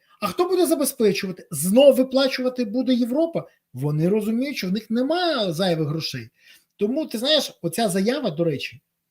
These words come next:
вона викликала дуже великий резонанс в Європі. І я спілкувався зі своїми колегами, котрі запитали: це був пранк, чи він нас тролить, що відбувається?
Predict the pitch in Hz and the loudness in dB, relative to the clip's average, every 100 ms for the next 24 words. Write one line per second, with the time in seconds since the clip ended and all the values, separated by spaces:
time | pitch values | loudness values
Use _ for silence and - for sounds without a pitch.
0 | _ 120 160 202 202 190 233 208 208 208 | _ -4 0 4 4 2 0 -2 -2 0
1 | 180 135 127 208 233 254 202 175 175 180 | 0 -2 0 0 0 0 2 2 0 -2
2 | 160 160 156 151 160 156 170 139 139 151 | -2 0 -2 -4 -4 0 0 -2 -4 -4
3 | - 180 170 180 202 196 170 143 - - | -2 -4 -4 -2 -2 -2 -6 -6 -12 -20
4 | - 147 165 190 180 175 185 254 247 196 | -12 -6 0 2 2 2 2 2 0 -4
5 | 170 202 175 202 202 160 135 - _ _ | -4 -4 -4 -2 0 0 -2 -10 _ _
6 | - - 214 214 156 135 156 220 220 170 | -4 2 6 6 6 -4 -2 0 -2 -4
7 | - _ 180 214 269 349 349 - - 202 | -10 _ 2 4 4 0 -6 -12 -4 -2
8 | 196 175 262 240 233 226 - 262 262 151 | 0 0 0 0 -2 -4 -2 2 4 2
9 | 123 208 202 190 240 196 120 104 - | -2 -2 -2 -2 0 0 -2 -8 -18